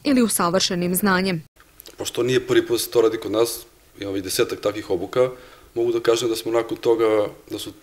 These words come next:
Speaker 2: prezadovoljni kandidati koji to bude, koji tu dolaze, jer ipak je ovo državna škola, profesori koji su ozbiljni i vrlo se ozbiljno radi, ovaj, oni zaista tu steknu neka znanja koje mogu da primenjuju. Dakle, ovaj,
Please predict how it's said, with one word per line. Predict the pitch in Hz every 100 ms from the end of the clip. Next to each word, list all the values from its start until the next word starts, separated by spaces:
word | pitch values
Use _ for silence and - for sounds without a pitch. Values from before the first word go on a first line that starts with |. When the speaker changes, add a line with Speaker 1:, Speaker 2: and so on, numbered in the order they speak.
| - -
Speaker 2:
prezadovoljni | 127 123 117 110 104 95
kandidati | 104 98 95 90 -
koji | 113
to | 110 117
bude, | 117 120 135 135 -
koji | - 117 120
tu | 131
dolaze, | 120 120 117 131 131 - - _ -
jer | 107
ipak | 117 113 117
je |
ovo | 113 107
državna | 113 117 117
škola, | 113 - 117 110 -
profesori | 110 - 110
koji | 120
su | - 117
ozbiljni | 113 117 123 120 - - - _ -
i | 107
vrlo | 113 117
se | 123
ozbiljno | 120 123 120
radi, | 120 117 123 110 - -
ovaj, | 104 101
oni | 104 113
zaista | 107 131 127 127
tu | 117 113
steknu | - 110 113
neka | 107 107
znanja | 101 101 104
koje | 104 107
mogu | 101 98
da | 101
primenjuju. | 98 90 95 143 160 - - - - - _ -
Dakle, | 127 131 127
ovaj, | 123 117 120 117 113